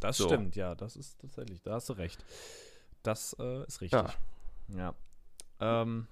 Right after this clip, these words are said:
Speaker 2: Ja, und wer das noch nicht verstanden hat, der, ja, der sollte es jetzt vielleicht mal verstehen.
Speaker 1: Aber ich gehe ja nicht davon aus, dass unsere Hörer das so sehen, deswegen. Falls doch, ja,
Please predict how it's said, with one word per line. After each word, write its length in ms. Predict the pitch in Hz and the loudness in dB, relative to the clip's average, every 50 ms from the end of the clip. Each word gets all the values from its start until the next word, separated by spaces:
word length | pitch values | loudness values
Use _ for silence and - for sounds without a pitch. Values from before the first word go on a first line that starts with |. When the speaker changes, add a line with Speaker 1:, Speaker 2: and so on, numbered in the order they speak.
| - - | 4 10
Speaker 2:
Ja, 140 | 143 127 95 | 10 12 12
und 160 | 92 113 110 | 10 10 8
wer 120 | 113 113 | 8 8
das 240 | - 117 120 120 - | 8 8 6 6 6
noch 120 | 143 135 135 | 6 6 6
nicht 140 | 135 139 - | 6 6 6
verstanden 540 | 143 127 - - - 135 139 139 143 151 | 6 6 8 8 8 6 6 4 2 2
hat, 220 | 160 165 165 - - | 2 0 0 0 2
der, 460 | 143 143 151 156 156 156 165 156 - - - - - - - - - - - - - - - - - - - | 4 6 8 8 8 6 4 2 -2 -6 -12 -14 -16 -16 -16 -16 -16 -18 -18 -20 -20 -20 -20 -20 -20 -4 4
ja, 180 | - 165 180 - | 8 8 8 10
der 160 | 104 110 117 | 10 10 10
sollte 280 | 110 123 127 135 139 | 12 10 10 10 10
es 120 | 143 135 - | 8 6 4
jetzt 360 | 120 110 120 120 - - - | 4 6 6 6 4 2 0
vielleicht 380 | - - 139 139 151 160 - - | 0 4 4 6 4 4 4 4
mal 100 | 170 180 | 2 4
verstehen. 480 | - 175 - - - 170 - - - - - - | 4 2 2 2 2 2 2 2 2 2 4 4
Speaker 1:
Aber 140 | 104 110 | 6 6
ich 120 | 113 110 - | 6 4 6
gehe 120 | - 127 | 8 8
ja 80 | 123 120 | 8 8
nicht 160 | 123 113 - | 6 4 2
davon 220 | 117 110 120 110 | 2 2 2 2
aus, 260 | 98 107 113 107 - - | 2 4 2 2 0 -2
dass 160 | 113 - - | -4 -4 -2
unsere 320 | 110 120 113 101 104 104 | -4 -4 -2 -2 -2 0
Hörer 300 | 107 107 107 101 101 101 | 2 2 2 0 0 -2
das 200 | 98 98 95 - | -2 -2 -4 -4
so 120 | - 95 90 | -6 -8 -8
sehen, 320 | 87 87 87 87 92 95 | -6 -6 -6 -6 -6 -6
deswegen. 440 | - - - - - 92 95 95 101 - - - - - - - | -6 -8 -8 -8 -8 -8 -6 -8 -10 -10 -14 -18 -20 -20 -14 4
Falls 320 | - 135 131 131 127 - | 8 10 12 12 10 8
doch, 320 | - 143 151 156 180 156 - - - - - - - - - - - - - - - - - - _ - - | 6 6 6 6 4 0 -4 -8 -12 -14 -14 -14 -16 -16 -18 -18 -20 -20 -20 -20 -20 -20 -20 -20 _ -2 4
ja, 260 | - 110 107 101 | 6 8 8 6